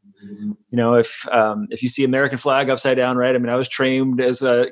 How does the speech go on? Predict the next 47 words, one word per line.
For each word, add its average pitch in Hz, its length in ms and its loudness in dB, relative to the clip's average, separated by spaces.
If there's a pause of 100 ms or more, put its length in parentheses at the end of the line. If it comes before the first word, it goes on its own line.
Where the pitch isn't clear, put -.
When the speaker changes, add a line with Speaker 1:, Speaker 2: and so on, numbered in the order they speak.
Speaker 2:
you 143 80 -2
know, 131 340 2
a 123 60 -8
kid 139 240 0
in 131 100 -2
Boy 135 200 4
Scouts, 117 400 -2
like, 113 140 -10
that's 151 280 2
a 120 60 -4
symbol 202 400 0
of 156 80 0
distress. 131 520 -2
Something 156 400 -2
has 123 120 0
gone, 127 420 2 (380)
gone 147 240 2
wrong. 120 560 0 (580)
And, 131 600 2
um, 120 360 -2
although 151 240 2
that's 151 220 0
not 143 200 2
officially, 131 760 0
uh, 117 300 -2
a 117 60 -6
Christian, 127 560 0 (760)
um, 107 580 -4
symbol 131 340 0
that 120 120 2
I, 120 280 4
that 127 100 0
I 120 100 4
know 156 220 2
of, 127 220 0
that 131 80 2
if 127 100 -2
you 113 60 -8
hold 135 140 0
a 123 40 -2
Bible 127 320 2
upside 123 260 0
down, 147 200 0
<laughs> - 20 -2
something 147 340 -2
is 131 200 -4
wrong. 127 380 -2